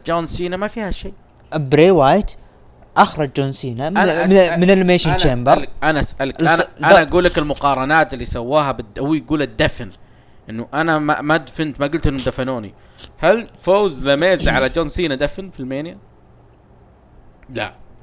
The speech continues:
Speaker 1: هل فوز ذا روك على جون سينا دفن في المانيا؟ لا، لأنه السنة اللي عقبها فاز على روك وأخذ منه الحزام. هل فوز بروك ليزنر عليه يعتبر دفن؟ لا.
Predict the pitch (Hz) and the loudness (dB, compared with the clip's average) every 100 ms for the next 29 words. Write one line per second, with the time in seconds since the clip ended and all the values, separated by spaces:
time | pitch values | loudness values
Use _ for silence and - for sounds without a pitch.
0 | - - - - 151 208 - 214 175 151 | -20 -20 -20 -4 -2 -2 0 0 0 2
1 | 151 180 - 127 135 131 160 156 - 170 | 6 6 6 0 -2 -2 -2 -6 -4 -6
2 | 131 117 147 175 156 143 147 185 202 - | -4 -2 -2 -4 -8 -8 -6 -6 -2 -2
3 | 165 180 - 247 233 202 233 214 214 220 | -2 -6 -4 -2 0 -2 -2 -2 2 2
4 | 220 220 226 190 202 233 214 208 208 196 | 2 2 2 2 2 0 -4 -8 -6 -8
5 | - 214 180 - _ - - _ _ _ | -6 -6 -6 -12 _ -20 -20 _ _ _
6 | - _ _ _ _ _ _ _ - - | -20 _ _ _ _ _ _ _ -20 -12
7 | 165 165 208 233 170 156 - 202 170 156 | -4 2 2 2 -6 -6 0 2 2 0
8 | 180 175 180 180 170 143 151 180 165 156 | 2 2 0 -4 -2 -2 0 2 2 0
9 | 151 135 - 151 123 143 202 247 285 | -4 -4 -4 -4 -2 -2 -2 -2 -2